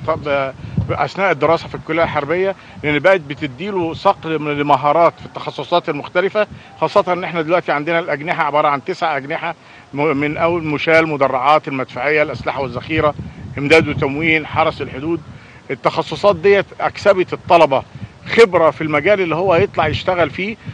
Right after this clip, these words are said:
وبالتالي اديته ثقة في نفسه إنه يقدر يقود وحدته الفرعية، ويقدر يبذل أقصى ما في وسعه من إن هو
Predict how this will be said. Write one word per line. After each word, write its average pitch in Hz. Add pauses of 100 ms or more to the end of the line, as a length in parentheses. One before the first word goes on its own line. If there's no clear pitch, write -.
(160)
وبالتالي 185
اديته 165
ثقة -
في 165
نفسه 180
إنه 156
يقدر 180
يقود 175
وحدته 165
الفرعية، 151 (320)
ويقدر 175
يبذل 165
أقصى -
ما 175
في 175
وسعه 202 (320)
من 143
إن 151
هو 190